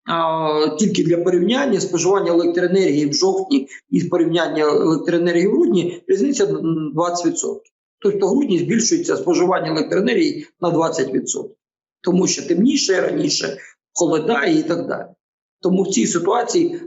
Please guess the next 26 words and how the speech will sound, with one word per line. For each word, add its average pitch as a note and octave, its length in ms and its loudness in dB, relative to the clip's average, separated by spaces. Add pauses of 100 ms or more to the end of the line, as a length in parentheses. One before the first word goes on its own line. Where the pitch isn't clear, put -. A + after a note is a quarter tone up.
ми G3 100 2
повинні F#3 320 2
розуміти, E3+ 440 2
що - 300 -2 (220)
відключень G#3 580 2
буде D#3+ 180 2
більше. C#3+ 580 0 (540)
Генерація A3+ 540 0
не G#3 100 2
зможе F3 560 0 (200)
виробити F3+ 440 2
достатньої E3+ 540 0
кількості - 600 -2 (160)
електроенергії, F3+ 680 2
щоб E3+ 160 0
задовольнити, D#3+ 680 0 (200)
а, - 240 -2
всіх - 240 -2
споживачів. D3+ 640 0 (520)
В - 40 -6
першу F3+ 300 0
чергу D3 320 0
це F3 100 -2
буде D3 180 0
критична G3+ 500 0
інфраструктура, F3 760 -2